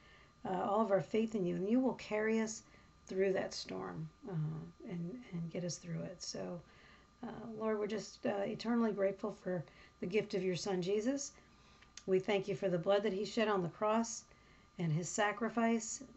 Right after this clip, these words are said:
because how much he loved us, and we're so grateful. We don't deserve it,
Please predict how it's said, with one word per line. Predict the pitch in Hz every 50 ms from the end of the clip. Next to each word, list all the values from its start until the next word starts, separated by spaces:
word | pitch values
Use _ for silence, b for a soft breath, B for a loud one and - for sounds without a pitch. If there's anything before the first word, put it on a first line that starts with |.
| -
because | - 202 190 - 196 190 170 -
how | - - - 220
much | 226 226 226 220 -
he | - 214
loved | 185 180 185 185 - -
us, | - - 156 - -
and | 233 196 185 190
we're | 196 190
so | - - 226 202
grateful. | 190 - 202 208 202 - 190 175
We | 180 202
don't | 196 208 208 202
deserve | 214 190 180 196 196 208 196 196
it, | - - -